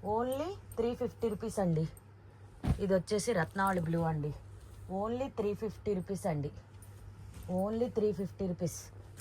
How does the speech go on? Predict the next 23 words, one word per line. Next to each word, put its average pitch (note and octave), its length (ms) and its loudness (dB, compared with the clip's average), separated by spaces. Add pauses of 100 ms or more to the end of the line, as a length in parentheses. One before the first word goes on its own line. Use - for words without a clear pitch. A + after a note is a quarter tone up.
(120)
ఇది F#3 120 8
వచ్చేసి G#3+ 400 6
బెనారస్ F3+ 680 8
శారీ F3+ 340 6
అండి. F#3 220 6 (720)
సిక్స్ - 320 0
మీటర్స్ G3 340 6 (100)
దాకా F#3 220 12 (100)
ఉంటుంది. E3+ 380 6 (680)
కాకపోతే F#3+ 440 4 (120)
మల్టీ F3+ 240 4
కలర్ F#3 360 4
వస్తుందండి. E3 540 2
డిజైన్ F#3 260 6 (100)
మాత్రం G3 240 2 (200)
all E3+ 180 4
over G3 120 4 (100)
మొత్తం G3 260 0 (100)
ఒకటే E3+ 300 2
వస్తుందండి. E3+ 520 2 (540)
మల్టీ F3 300 4 (100)
కలర్ E3+ 260 8
వస్తుంది. F#3 320 0